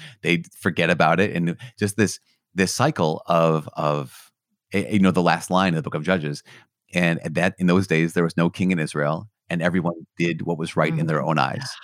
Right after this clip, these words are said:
Speaker 1: And,
Speaker 2: Mm-hmm.
Speaker 1: and, and so as I was going through that book of Judges, every single day, just a little bit more, a little bit more of these stories, you just, I had so much peace because you would
Speaker 2: Mm.
Speaker 1: have, even in one verse of scripture, it'd be an entire,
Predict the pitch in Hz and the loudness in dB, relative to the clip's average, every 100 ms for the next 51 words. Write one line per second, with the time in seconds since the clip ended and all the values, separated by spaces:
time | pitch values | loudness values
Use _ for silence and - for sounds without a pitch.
0 | - _ - - - - 92 95 90 - | -20 _ -20 -20 -18 -6 0 2 2 -2
1 | _ _ _ - 170 160 160 - 180 170 | _ _ _ -8 -4 -2 2 2 0 -2
2 | 98 113 104 92 202 113 131 - 87 82 | 0 2 2 2 2 4 4 2 0 0
3 | - _ 80 80 151 113 82 73 - 76 | -4 _ -4 0 0 0 -2 -4 -6 -12
4 | - _ _ _ _ 98 87 90 92 85 | -14 _ _ _ _ -4 -4 -4 0 2
5 | 127 80 - - 87 87 78 82 76 85 | 4 2 -2 -6 -2 -2 0 0 0 0
6 | 85 80 82 80 78 78 - 95 87 76 | -2 -4 -2 -2 -2 -4 -2 0 0 -2
7 | - _ _ _ _ _ _ _ - 101 | -10 _ _ _ _ _ _ _ -6 -4
8 | 123 101 104 131 - - 120 120 - - | -2 -4 -4 -6 -6 -2 0 0 -6 -12
9 | _ _ _ _ _ _ _ _ _ 101 | _ _ _ _ _ _ _ _ _ -2
10 | 107 101 80 - 90 101 95 92 95 98 | 2 2 0 -6 2 4 4 4 4 4
11 | 98 - - _ _ _ _ 127 160 117 | 0 -10 -20 _ _ _ _ 2 4 2
12 | 87 85 101 139 - 85 80 107 95 - | 0 0 0 -2 -6 -6 0 0 0 -8
13 | 85 - - 123 - 73 73 - _ _ | -10 -4 -4 -4 -4 -6 -6 -12 _ _
14 | - 101 107 98 113 120 127 | -6 0 2 2 0 0 -2